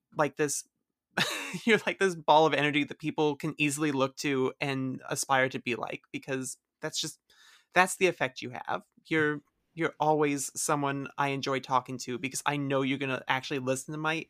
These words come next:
problems and give me constructive and thoughtful feedback. You're, you're a really good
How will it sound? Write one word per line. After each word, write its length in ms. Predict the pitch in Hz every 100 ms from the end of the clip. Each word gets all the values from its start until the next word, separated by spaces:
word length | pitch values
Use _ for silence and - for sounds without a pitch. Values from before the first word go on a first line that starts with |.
| _
problems 460 | 170 165 175 180 - 156
and 200 | 147 131
give 120 | 151
me 280 | 139 135 127 - - - _
constructive 720 | 190 180 - 165 143 - 147 -
and 340 | 143 135 131
thoughtful 340 | 135 123 -
feedback. 500 | 120 - - - 196 _ _ - - - _
You're, 360 | - 156 151 135
you're 280 | 147 160 151
a 40 | 147
really 420 | 135 143 147 147
good 400 | 131 131 123